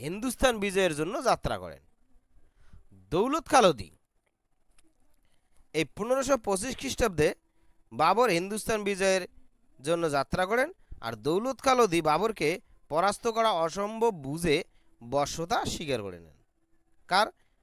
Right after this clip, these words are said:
এই বাবরের বশ্যতা স্বীকার করে নেন। বাবর পাঞ্জাব জয় করে দিল্লির দিকে রওনা হলে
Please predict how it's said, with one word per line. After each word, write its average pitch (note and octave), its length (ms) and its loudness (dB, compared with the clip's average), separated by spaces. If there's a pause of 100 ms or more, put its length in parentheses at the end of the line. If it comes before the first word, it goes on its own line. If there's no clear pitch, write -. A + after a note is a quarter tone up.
(400)
এই C3+ 140 -4
বাবরের F3 440 4
বশ্যতা E3 420 0
স্বীকার C#3 300 -4
করে F2+ 220 -14
নেন। D#2+ 120 -20 (540)
বাবর G3 540 4 (540)
পাঞ্জাব F#3+ 500 2
জয় C4+ 160 4
করে F#3+ 240 4 (520)
দিল্লির G#3+ 500 0 (100)
দিকে B3 200 0
রওনা F#3 360 6
হলে D#3+ 160 4